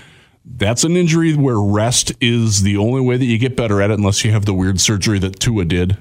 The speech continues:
and that all the Georgia players who were getting hurt did. Um, <laughs> that's something we'll talk about in draft time. But, uh, he'll, he should be back. David Montgomery should be back from the, the chest injury.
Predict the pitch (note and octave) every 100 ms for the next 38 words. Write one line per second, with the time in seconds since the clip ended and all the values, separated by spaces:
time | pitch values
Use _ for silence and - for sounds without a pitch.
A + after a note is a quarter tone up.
0 | - F#2+ F2 F2 F#2+ G2+ - G2 A#2+ G#2+
1 | G2 F#2 F#2+ G#2 A#2 A2+ G#2 - G#2 F2+
2 | - E2+ D#2+ - F#2 E2 F#2 E2+ - E2+
3 | E2+ G#2+ - D#2+ D#2+ F2+ - _ _ _
4 | _ - _ _ _ - - C3+ C3+ A#2
5 | B2 G2 G#2 G#2 F#2 F2+ G2 B2 - D#2+
6 | - - - - - - G2+ F#2+ G#2+ G2
7 | F#2+ G2 C3 A#2 A2+ _ - G#2 D3 F3
8 | C3 E3+ E3+ B2 G2 E2 C#2 - _ _
9 | _ - C3+ C#3 D3 C3 C3+ D3+ C3+ A2
10 | C#3+ A#2 G#2 A2+ A#2 A2+ B2+ A2 G2 G#2
11 | C#3+ F#2+ - A#2+ A2+ - - G2+ E2 F2
12 | E2 D#2+